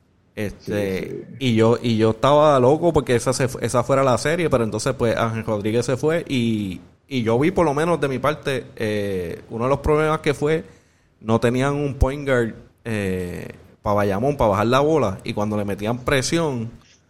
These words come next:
Speaker 1: ahí causaba problemas, ah, pa, pa los Vaqueros. Que
Speaker 2: Sí, definitivo.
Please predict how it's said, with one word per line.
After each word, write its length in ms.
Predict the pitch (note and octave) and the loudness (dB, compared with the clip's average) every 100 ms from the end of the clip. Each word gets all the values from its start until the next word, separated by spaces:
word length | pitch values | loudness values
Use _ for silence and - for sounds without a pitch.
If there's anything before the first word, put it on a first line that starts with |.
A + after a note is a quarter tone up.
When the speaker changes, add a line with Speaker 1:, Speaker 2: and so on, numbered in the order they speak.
| _ _ _ _ _ _ - | _ _ _ _ _ _ -2
Speaker 1:
ahí 240 | G#2 G#2 | 0 2
causaba 400 | A#2+ A2+ C3 B2+ B2+ | 2 2 4 4 4
problemas, 500 | A2+ A2+ B2 A2 G2+ - - _ _ _ | 4 2 2 0 -4 -10 -16 _ _ _
ah, 360 | - G#2 G2 F#2+ | -6 -4 -2 0
pa, 340 | G2 F#2+ E2+ - | 0 2 0 -2
pa 100 | G2+ | -2
los 120 | F#2 | 0
Vaqueros. 420 | F#2 G2 G#2+ F#2 - - _ _ _ _ _ _ _ _ | -2 0 -2 -2 -8 -20 _ _ _ _ _ _ _ _
Que 120 | - G2+ | -4 0
Speaker 2:
Sí, 280 | F#3 G3+ | 2 2
definitivo. 760 | F3 D3 C#3 C3+ D3 E3+ D#3+ | 2 2 -2 0 0 2 0